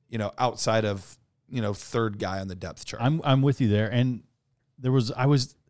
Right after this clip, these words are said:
Speaker 2: the more and more I watched him, I wanted to dig in 'cause I, I saw, you know, like I said, inconsistencies, especially in pad level type of stuff and, and in vision. Um,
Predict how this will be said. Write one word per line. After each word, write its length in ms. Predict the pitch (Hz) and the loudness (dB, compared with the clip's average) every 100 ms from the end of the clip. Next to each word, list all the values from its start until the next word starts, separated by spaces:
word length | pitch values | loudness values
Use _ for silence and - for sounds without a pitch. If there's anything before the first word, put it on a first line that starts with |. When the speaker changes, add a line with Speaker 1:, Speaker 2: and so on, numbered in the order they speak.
| _ _ _ _ 110 | _ _ _ _ -4
Speaker 2:
the 80 | |
more 240 | 117 170 202 | 0 2 4
and 60 | 170 | 4
more 120 | 151 | 6
I 100 | 123 | 4
watched 360 | 101 104 101 | 4 2 0
him, 60 | 104 | 0
I 60 | 104 | 0
wanted 280 | 156 160 104 | 0 0 0
to 80 | |
dig 280 | 87 104 98 | -2 0 0
in 200 | 101 95 | 0 -2
'cause 140 | 87 101 | -4 -4
I, 260 | 98 127 123 | -2 -2 0
I 80 | |
saw, 440 | 113 - 156 160 120 | 0 2 4 4 4
you 160 | 120 120 | 2 0
know, 100 | 92 | 2
like 240 | 92 95 | 0 0
I 40 | 139 | 0
said, 220 | 117 107 | 2 0
inconsistencies, 1000 | 110 113 101 147 - 101 107 104 95 - | 0 -2 -2 -4 -2 -2 0 0 0 -4
especially 420 | 113 104 165 156 151 | -8 -6 -4 -2 -2
in 60 | |
pad 260 | 98 98 104 | 0 0 0
level 220 | 98 98 | -2 -4
type 180 | 92 92 | -4 -6
of 60 | - | -6
stuff 300 | - 98 90 | -4 -4 -4
and, 100 | 90 | -6
and 180 | 113 101 | -4 -2
in 180 | 101 92 | -2 0
vision. 340 | 95 92 95 - - - - _ - | 0 2 0 -4 -14 -20 -20 _ -4
Um, 420 | 104 101 95 | 0 2 0